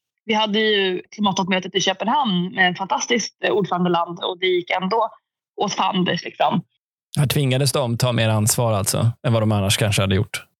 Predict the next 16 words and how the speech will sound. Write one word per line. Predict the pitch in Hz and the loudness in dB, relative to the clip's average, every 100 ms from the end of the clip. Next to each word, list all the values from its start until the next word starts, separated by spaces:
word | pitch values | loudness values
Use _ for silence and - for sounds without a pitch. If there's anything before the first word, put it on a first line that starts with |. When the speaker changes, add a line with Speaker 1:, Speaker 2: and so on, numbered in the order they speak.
| _ 214 | _ -2
Speaker 1:
De | 311 | 0
tvingades | - 349 277 226 220 - | 0 0 0 0 -2 -2
att | 208 208 | -6 -2
ta | 196 | -2
ansvar. | 196 190 190 | -2 -2 -2
De | 226 | 0
ville | 233 240 208 | 0 0 0
väldigt | 311 285 254 | -2 -2 -2
gärna | 254 220 214 | -2 0 0
avsluta | 202 190 202 180 180 | 0 -4 -6 0 0
i | - | 0
tid. | 302 349 349 | -2 -2 -2
Han | - 220 | -4 -2
var | 220 226 | -2 -2
väldigt | 262 247 208 214 247 | 0 2 2 0 -2
så | - 196 185 | -4 -4 0